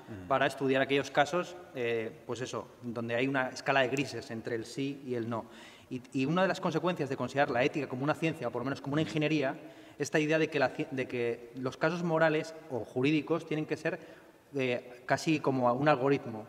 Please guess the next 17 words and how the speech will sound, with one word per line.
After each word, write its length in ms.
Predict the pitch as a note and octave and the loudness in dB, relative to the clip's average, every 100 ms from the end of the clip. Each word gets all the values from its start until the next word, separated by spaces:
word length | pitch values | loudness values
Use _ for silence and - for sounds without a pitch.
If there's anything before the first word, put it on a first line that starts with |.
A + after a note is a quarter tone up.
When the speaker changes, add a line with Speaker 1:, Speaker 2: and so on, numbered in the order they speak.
| - | -14
Speaker 1:
Mm. 40 | G2+ | -6
Speaker 2:
computables, 720 | B2+ A#2+ B2+ C3 A2+ A2 - - | -4 2 6 6 4 -4 -14 -10
eh, 600 | C3 A#2+ A#2 - - - - | -4 -2 -2 -8 -20 -18 -4
eh, 440 | B2 A#2 A2+ - B2 | 0 0 0 -4 -10
aceptable 580 | - B2+ - E3 F3+ F3+ | -6 0 6 6 6 2
o 80 | |
inaceptable, 840 | D3+ C3+ C3 - D3 A#2+ A2+ G#2+ G2 | 2 0 -2 4 4 4 -2 -4 -6
eh, 480 | B2+ A#2 A2+ A2 A2 G#2+ - - - | -4 -2 -2 -2 -6 -10 -18 -20 -12
eh, 280 | A#2+ A2 G#2+ - | -6 -6 -6 -8
con 180 | - B2+ | -4 -4
sentido 680 | - A#2+ D3+ E3+ F#3 F3 D#3+ | -4 -4 -2 0 2 2 0
o 80 | C3+ | -2
sin 160 | D3 C3 | -6 -6
sentido. 600 | C3 B2 D3 A#2 G#2 G#2+ - - - - - | -8 0 2 2 -2 -10 -18 -20 -20 -16 -4
Y, 400 | C3+ C3 B2 - - | -2 0 -4 -8 -4
em, 380 | B2 A#2 A2+ - - - | -2 -2 -6 -10 -18 -10
y 140 | C3 | -8